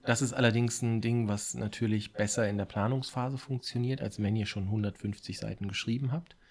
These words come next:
Aber es ist tatsächlich sehr interessant, wenn ihr eine Geschichte plant, die, die Figuren, so wie sie euch im ersten Moment in den Sinn kommen,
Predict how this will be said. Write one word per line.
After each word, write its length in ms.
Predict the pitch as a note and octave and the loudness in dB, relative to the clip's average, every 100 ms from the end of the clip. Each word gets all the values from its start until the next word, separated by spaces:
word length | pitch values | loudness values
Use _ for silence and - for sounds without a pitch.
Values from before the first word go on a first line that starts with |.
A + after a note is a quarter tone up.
| - - _ | -20 -20 _
Aber 180 | - G#2+ | -2 0
es 120 | G2+ | 0
ist 120 | - | -4
tatsächlich 560 | - G#2+ A2+ - A2 A2+ | -4 0 -2 0 -2 -2
sehr 280 | G#2+ A2+ A#2+ | 2 4 6
interessant, 680 | A#2+ A#2 G#2+ - A#2 A2 G2+ | 2 -2 -4 0 0 2 2
wenn 100 | G2+ | 2
ihr 60 | |
eine 100 | G2 | 2
Geschichte 600 | F#2+ - A2+ - G#2+ - - | 0 -2 -6 -4 -4 -4 -8
plant, 560 | - G2 G2+ A#2 C#3+ - - - - _ _ _ _ _ _ _ _ G#2+ | -6 -2 2 0 -2 -6 -20 -20 -20 _ _ _ _ _ _ _ _ -6
die, 240 | A2 - - | -6 -8 -8
die 100 | G#2+ | -6
Figuren, 720 | - A2 - A#2 B2+ C3 C3+ - _ _ - | -6 -8 0 4 6 4 2 -4 _ _ -6
so 240 | A2 A#2 | 0 2
wie 120 | B2 | 2
sie 160 | A2 A2 | 2 2
euch 220 | A2 G#2 | 0 0
im 140 | G#2+ - - | -2 -4 -2
ersten 460 | A2 C3+ - - | 2 2 0 0
Moment 340 | G2+ F#2 F#2 F2+ | 2 4 2 0
in 160 | G2+ | 0
den 140 | F#2+ F#2 | 0 0
Sinn 240 | G2 G2+ | 0 0
kommen, 380 | - G#2 G#2+ | -2 -2 -2